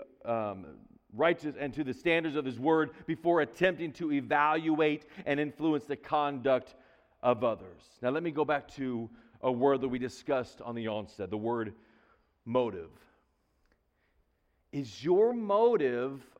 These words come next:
for judgment simply righteous indignation? Well, I go to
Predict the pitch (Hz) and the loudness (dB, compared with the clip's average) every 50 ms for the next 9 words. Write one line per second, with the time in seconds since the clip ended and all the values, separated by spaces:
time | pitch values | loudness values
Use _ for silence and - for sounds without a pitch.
0 | - - 120 _ - 160 156 151 151 147 147 139 131 135 110 98 - 180 180 185 | -20 -20 -20 _ -4 -2 0 2 4 4 4 2 -2 -6 -12 0 2 4 4 4
1 | 190 135 113 113 117 117 107 107 113 117 - - - - - _ _ _ _ _ | 2 0 -6 -10 -10 -8 -8 -10 -12 -14 -20 -20 -20 -20 -20 _ _ _ _ _
2 | _ _ _ _ _ _ _ _ _ _ _ _ _ _ _ _ _ _ _ _ | _ _ _ _ _ _ _ _ _ _ _ _ _ _ _ _ _ _ _ _
3 | _ _ _ _ _ - 185 196 156 131 151 165 160 151 151 151 151 - - - | _ _ _ _ _ 0 0 0 2 2 0 2 2 2 2 0 -2 -8 -14 -20
4 | _ _ _ _ _ _ _ _ _ _ _ _ _ _ _ _ - 131 156 170 | _ _ _ _ _ _ _ _ _ _ _ _ _ _ _ _ -2 4 4 4
5 | 170 185 - - - 190 185 165 - - - - - _ _ _ _ - 156 143 | 4 4 -2 -6 -2 -2 -2 -2 -2 -8 -16 -20 -20 _ _ _ _ -10 -10 -6
6 | 123 139 120 113 131 131 131 117 - - - 95 78 - - _ _ _ _ _ | -6 -8 -6 -4 -4 -4 -4 -6 -10 -16 -20 -20 -20 -20 -20 _ _ _ _ _
7 | _ _ _ _ _ _ _ _ _ _ _ _ _ _ _ _ _ _ _ _ | _ _ _ _ _ _ _ _ _ _ _ _ _ _ _ _ _ _ _ _
8 | _ _ _ _ _ _ _ _ _ _ _ _ _ _ _ _ _ _ _ _ | _ _ _ _ _ _ _ _ _ _ _ _ _ _ _ _ _ _ _ _
9 | - 85 82 82 80 85 87 87 82 82 82 76 76 | -18 -16 -14 -12 -12 -12 -14 -14 -14 -14 -14 -14 -14